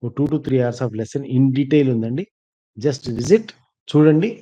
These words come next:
you will get more clarity. అది చూసిన తర్వాత కనుక దాంట్లో మీకు ఏమైనా క్వశ్చన్స్ ఉంటే కనుక, you can any time call me. మీరు నాకు కాల్ చేయొచ్చు, పర్సనల్‌గా కాల్ చేసి మీ క్వశ్చన్స్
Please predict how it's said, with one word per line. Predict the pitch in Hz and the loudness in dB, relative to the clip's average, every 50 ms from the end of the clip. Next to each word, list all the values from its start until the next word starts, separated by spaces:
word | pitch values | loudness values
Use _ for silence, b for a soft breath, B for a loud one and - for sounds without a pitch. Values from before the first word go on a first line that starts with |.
| _ _ | _ _
you | _ 131 135 | _ -4 -2
will | 120 120 | -2 2
get | 127 151 147 - | 2 2 0 0
more | 123 123 131 143 151 131 | -2 0 0 0 0 0
clarity. | - 135 127 127 139 143 131 185 226 226 _ _ _ _ - | 0 -2 0 0 0 -2 -4 -4 -6 -8 _ _ _ _ -6
అది | 123 127 123 123 | -4 -4 -4 -4
చూసిన | 123 - 180 190 190 202 196 | -2 -2 -2 0 0 -2 -2
తర్వాత | 160 170 156 160 175 190 185 190 | 0 0 0 2 0 0 -2 -2
కనుక | 180 180 180 170 156 - 160 | -4 -4 -4 -4 -4 -4 -4
దాంట్లో | 147 143 139 135 135 143 143 139 | -2 -4 -4 -4 -4 -4 -4 -2
మీకు | 135 131 123 - | -2 -4 -4 -6
ఏమైనా | 127 123 120 120 120 113 | -6 -6 -6 -6 -8 -8
క్వశ్చన్స్ | - - 117 110 - 143 135 131 | -8 -10 -12 -10 -8 -10 -10 -10
ఉంటే | 123 113 - 113 | -10 -10 -10 -10
కనుక, | 113 117 123 123 - - - 110 b b b b b b - | -10 -10 -10 -10 -10 -10 -10 -12 b b b b b b -6
you | 123 | -4
can | 110 120 113 113 | -2 -2 0 2
any | 117 127 139 151 156 | 2 4 4 4 4
time | 160 160 143 123 | 2 2 0 0
call | - - 131 131 139 143 | 0 0 2 2 2 2
me. | 156 180 214 - _ _ _ _ _ _ _ _ _ _ _ - | 0 -2 -2 -6 _ _ _ _ _ _ _ _ _ _ _ -8
మీరు | 123 123 120 | -6 -4 -4
నాకు | 123 117 123 | -4 -6 -4
కాల్ | - 120 123 131 139 | -4 -2 -2 0 -2
చేయొచ్చు, | 147 139 135 - 160 | -2 -4 -4 -6 -6
పర్సనల్‌గా | - 139 117 107 127 120 127 127 117 | -6 -6 -6 -4 -6 -4 -4 -6 -6
కాల్ | - 120 113 113 | -6 -6 -6 -4
చేసి | 120 123 - - 151 120 101 - _ _ _ _ _ - | -6 -8 -8 -10 -12 -12 -12 -16 _ _ _ _ _ -8
మీ | 131 123 | -8 -6
క్వశ్చన్స్ | 123 127 117 110 - 131 123 - | -4 -6 -6 -6 -6 -8 -8 -8